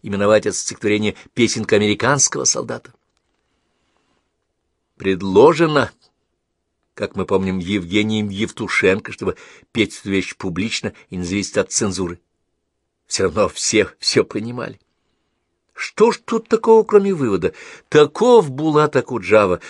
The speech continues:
веселый барабанщик нынешней России, несущий в себе именно те человеческие ценности, без которых задыхается страна и народ. У иных современных читателей может возникнуть вопрос: «Но они-то там в гранях знали, что ему после этого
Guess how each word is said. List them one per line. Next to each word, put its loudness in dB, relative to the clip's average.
веселый 2
барабанщик 4
нынешней -4
России, -4
несущий 0
в -8
себе -4
именно -4
те -2
человеческие -6
ценности, -2
без -16
которых -8
задыхается -6
страна -8
и -12
народ. -16
У -6
иных 0
современных -4
читателей -4
может -8
возникнуть -10
вопрос: -8
«Но 6
они-то 6
там 2
в -6
гранях 4
знали, 2
что -4
ему 0
после 0
этого 0